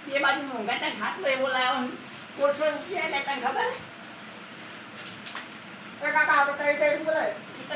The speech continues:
Speaker 1: તઈ તઈ તો તને બોલે ખાટલો. ઈ તો કેવો તને ખબર હે ને?
Speaker 2: ભાગીને જા કાકા.
Speaker 1: ના, ભાગે લે, બાર મહિનાની ગેરંટી. અરે, મોંઘું તું હે ને?
Speaker 2: કાકા, વીમો પાસ કરાવો.
Speaker 1: કોનો વીમો પાસ કરાવો?
Speaker 2: ખાટલાનો.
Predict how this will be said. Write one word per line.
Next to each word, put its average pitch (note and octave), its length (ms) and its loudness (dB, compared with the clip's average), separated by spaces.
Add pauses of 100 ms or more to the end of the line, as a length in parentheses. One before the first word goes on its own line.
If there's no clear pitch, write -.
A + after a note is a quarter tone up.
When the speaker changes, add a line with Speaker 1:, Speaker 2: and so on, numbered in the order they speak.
Speaker 1:
તઈ C4 180 2
તઈ B3+ 180 -2
તો C4 140 -6
તને B3+ 180 0
બોલે B3 240 4
ખાટલો. A3 380 -2
ઈ A3 100 -6
તો A#3+ 80 -6
કેવો B3+ 260 -4
તને A#3+ 140 -2
ખબર A#3 240 -2
હે - 160 -4
ને? F#3+ 60 -8 (600)
Speaker 2:
ભાગીને G3+ 280 0
જા D4 160 2
કાકા. - 300 2 (340)
Speaker 1:
ના, A#3+ 240 6
ભાગે A#3 280 4
લે, C#4 180 0
બાર C4+ 140 2
મહિનાની B3+ 380 -4
ગેરંટી. G3 560 -4 (1000)
અરે, F#4 240 -2
મોંઘું B3 420 0
તું C4 160 2
હે D4 120 4
ને? E4 60 -2 (200)
Speaker 2:
કાકા, D#4 240 6
વીમો C#4+ 220 8
પાસ D4 200 6
કરાવો. C#4+ 380 2 (1040)
Speaker 1:
કોનો E4+ 240 2
વીમો C#4 240 4
પાસ G3+ 220 4
કરાવો? F#3 320 -2 (220)
Speaker 2:
ખાટલાનો. A3+ 440 4